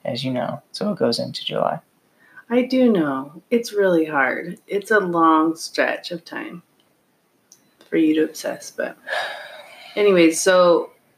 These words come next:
Speaker 2: is there anything else we should talk about? I feel like we're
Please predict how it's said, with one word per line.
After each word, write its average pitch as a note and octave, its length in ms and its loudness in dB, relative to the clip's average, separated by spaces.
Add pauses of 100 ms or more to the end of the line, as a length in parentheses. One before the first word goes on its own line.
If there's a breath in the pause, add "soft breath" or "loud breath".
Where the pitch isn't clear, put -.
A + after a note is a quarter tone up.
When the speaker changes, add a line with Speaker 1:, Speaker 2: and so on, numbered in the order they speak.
(300)
Speaker 2:
is G3 120 -2
there G3+ 120 2
anything B3+ 380 2
else A#3+ 240 -4
we A#3+ 100 -4
should A#3 220 -6
talk G#3 240 -4
about? A#3+ 340 -2 (180)
I F3+ 60 -20
feel A3+ 180 -4
like G#3 200 -2
we're G3+ 400 -4